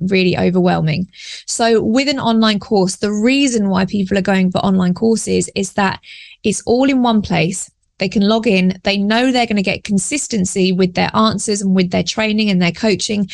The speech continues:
And they know that it's time well spent because they're actually gonna stay focused on that one thing. So you do not need to, it does not matter if there are a million videos on YouTube teaching the one thing that you wanna teach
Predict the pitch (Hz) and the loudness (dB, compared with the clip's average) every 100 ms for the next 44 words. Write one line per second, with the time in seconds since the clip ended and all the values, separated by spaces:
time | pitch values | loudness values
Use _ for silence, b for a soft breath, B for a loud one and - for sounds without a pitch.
0 | B B 220 220 240 254 262 240 214 214 | B B 0 0 0 0 0 0 0 -2
1 | - - 220 214 208 202 - 226 202 190 | -4 -2 0 2 2 2 0 0 0 -2
2 | 185 190 190 196 208 - 208 196 196 190 | 0 0 0 -4 -4 -4 -4 -2 2 2
3 | 185 190 - _ - - 208 190 214 220 | 4 0 -4 _ -12 -6 -4 -2 0 0
4 | 220 180 - - 185 185 175 185 180 180 | 0 -4 -4 -2 2 2 2 0 0 0
5 | 190 - 180 - B B B B - 240 | 0 -2 -4 -8 B B B B -4 -2
6 | 233 233 226 _ - 226 240 262 240 269 | 0 0 -4 _ -4 0 2 2 0 0
7 | - 226 214 - 196 185 175 _ - 220 | 0 0 0 -2 -2 -2 -2 _ -6 -4
8 | 254 254 240 202 220 220 180 151 - - | -2 -2 0 0 -2 -2 -6 -6 -6 -8
9 | 185 220 220 220 220 220 233 262 254 226 | -4 0 2 4 4 4 2 2 2 2
10 | 214 208 196 170 165 180 190 190 196 180 | 0 2 2 0 0 0 2 4 2 0
11 | 185 170 165 262 254 - 180 175 180 190 | -2 -2 -2 -2 -2 -2 -2 -2 0 0
12 | 202 202 190 190 185 196 185 175 170 175 | 2 0 2 2 2 2 0 0 -2 -2
13 | 156 156 - | -4 -4 -10